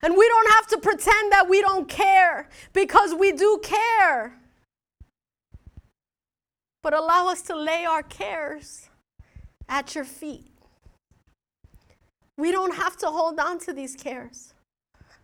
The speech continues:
We could lay them at your feet, because your yoke is, is easy to carry. It is light.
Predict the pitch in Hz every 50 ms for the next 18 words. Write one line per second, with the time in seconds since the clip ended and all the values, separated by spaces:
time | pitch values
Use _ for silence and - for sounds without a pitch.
0 | _ _ _ _ _ _ _ - 294 302 - 320 294 294 302 320 320 339 359 349
1 | 339 339 330 320 302 302 277 294 302 277 285 - 339 320 311 302 233 - _ _
2 | _ _ _ _ _ _ _ _ _ _ _ _ _ _ _ _ _ _ _ _
3 | _ _ _ _ _ _ _ _ _ _ _ _ _ _ - 320 330 - 330 320
4 | 277 285 320 320 330 294 302 302 302 330 320 - 302 294 285 - - - - -
5 | - - - _ _ _ _ _ _ _ _ _ _ _ _ _ _ - - 269
6 | 269 269 - - 320 330 339 339 339 294 294 277 254 247 240 - - 240 226 214
7 | 208 214 214 - _ _ _ _ _ _ _ _ _ _ _ _ _ _ _ _
8 | _ _ _ _ _ _ - 311 330 330 269 247 285 285 285 302 302 311 302 269
9 | 240 208 170 -